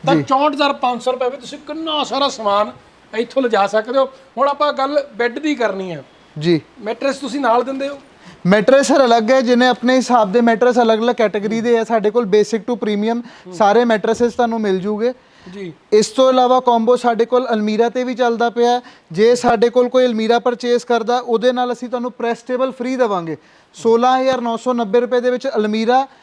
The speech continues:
Speaker 2: ਨਾਲ ਤੁਹਾਨੂੰ ਪ੍ਰੈਸ ਟੇਬਲ ਫ੍ਰੀ ਮਿਲੂਗਾ।
Speaker 1: ਠੀਕ ਹੈ
Speaker 2: ਇੱਦਾਂ ਹੀ
Speaker 1: ਜੀ।
Speaker 2: ਸਾਡਾ ਬੈੱਡ ਦੇ ਉੱਤੇ ਵੀ ਕੰਬੋ ਚੱਲਦਾ ਪਿਆ।
Speaker 1: ਜੀ,
Speaker 2: ਜੇ
Speaker 1: ਦੱਸੋ।
Speaker 2: ਤੁਸੀਂ ਸਾਡੇ ਛੇ ਫੁੱਟਾ ਬੈੱਡ ਸਾਰੇ ਲੱਗੇ ਹੋਏ ਆ, ਕੋਈ ਵੀ ਛੇ ਫੁੱਟਾ ਬੈੱਡ ਖਰੀਦਦੇ ਹੋ,
Speaker 1: ਹੂੰ।
Speaker 2: ਇਕੱਤੀ ਹਜ਼ਾਰ ਦੇ ਵਿੱਚ ਤੁਹਾਨੂੰ ਮੈਟਰੈਸ ਦੇਵਾਂਗੇ, ਨਾਲ ਪ੍ਰੈਸ ਟੇਬਲ ਫ੍ਰੀ ਦੇਵਾਂਗੇ।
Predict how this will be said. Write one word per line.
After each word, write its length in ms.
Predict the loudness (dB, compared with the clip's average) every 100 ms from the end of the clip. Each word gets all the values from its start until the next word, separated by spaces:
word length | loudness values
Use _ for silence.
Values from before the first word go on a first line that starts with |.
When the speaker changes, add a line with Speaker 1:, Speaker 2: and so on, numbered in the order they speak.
| _ -2
Speaker 2:
ਨਾਲ 260 | 0 0
ਤੁਹਾਨੂੰ 260 | 0 -2 -2
ਪ੍ਰੈਸ 260 | -4 -2
ਟੇਬਲ 280 | 0 0 0
ਫ੍ਰੀ 220 | -2 -4
ਮਿਲੂਗਾ। 460 | -2 -4 -2 -2 -4 -8 _ _ _ _ _
Speaker 1:
ਠੀਕ 100 | -2
ਹੈ 40 |
Speaker 2:
ਇੱਦਾਂ 120 | 2 2
ਹੀ 60 |
Speaker 1:
ਜੀ। 60 | 2
Speaker 2:
ਸਾਡਾ 240 | 0 0
ਬੈੱਡ 300 | 0 0 0
ਦੇ 100 | 0
ਉੱਤੇ 260 | -2 -2 -4
ਵੀ 100 | -2
ਕੰਬੋ 300 | -2 0 -2
ਚੱਲਦਾ 380 | -2 -2 -2 -2
ਪਿਆ। 240 | -2 -4 -10
Speaker 1:
ਜੀ, 140 | -16
Speaker 2:
ਜੇ 240 | -12 -2 0
Speaker 1:
ਦੱਸੋ। 120 | 0
Speaker 2:
ਤੁਸੀਂ 180 | -2 0
ਸਾਡੇ 420 | 0 2 2 0 -4 -16
ਛੇ 260 | -4 0 2
ਫੁੱਟਾ 340 | 0 -4 -2
ਬੈੱਡ 260 | 0 -2 -2
ਸਾਰੇ 340 | 0 2 2
ਲੱਗੇ 280 | -2 -4 -2
ਹੋਏ 200 | 0 0
ਆ, 40 | 0
ਕੋਈ 320 | -2 -2 -2
ਵੀ 120 | -4
ਛੇ 200 | -2 -2
ਫੁੱਟਾ 300 | -2 -4 -2
ਬੈੱਡ 200 | -2 -2
ਖਰੀਦਦੇ 460 | -4 -4 -4 0 0
ਹੋ, 80 |
Speaker 1:
ਹੂੰ। 340 | 0 -10 -20 -6
Speaker 2:
ਇਕੱਤੀ 500 | -2 -2 -2 -2 2
ਹਜ਼ਾਰ 220 | 2 2
ਦੇ 120 | -2
ਵਿੱਚ 160 | -4 -2
ਤੁਹਾਨੂੰ 280 | -2 0 0
ਮੈਟਰੈਸ 380 | -2 0 -2
ਦੇਵਾਂਗੇ, 380 | 0 -2 -2 -4
ਨਾਲ 280 | -2 -2 -2
ਪ੍ਰੈਸ 280 | -2 -4 -4
ਟੇਬਲ 240 | -6 -6
ਫ੍ਰੀ 240 | -6 -6 -4
ਦੇਵਾਂਗੇ। 400 | -4 -6 -10